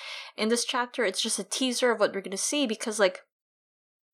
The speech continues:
yes, Braavos can make or break some of these kings here, but there's going to be one contender for the Iron Throne that will be backed by one of the wealthiest men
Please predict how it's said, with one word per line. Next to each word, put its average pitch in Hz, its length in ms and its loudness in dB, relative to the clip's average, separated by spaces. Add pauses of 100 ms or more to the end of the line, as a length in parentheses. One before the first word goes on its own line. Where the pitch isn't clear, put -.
(1300)
yes, 202 480 2
Braavos 196 380 6
can 185 260 -6
make 175 200 -2
or 180 120 4
break 170 400 -4
some 185 200 -2
of 170 80 -4
these 175 200 -6
kings 180 280 -6
here, 185 280 6
but 180 280 4
there's 196 200 4
going 233 260 4
to 294 100 0
be 247 320 0 (180)
one 175 320 0
contender 311 540 2
for 208 160 2
the 185 160 0
Iron 170 220 -2
Throne 175 240 -2
that 185 240 2
will 220 160 4
be 247 100 0
backed - 380 0
by 190 80 4
one 185 200 0
of 180 80 2
the 180 120 6
wealthiest 202 560 4
men 180 400 0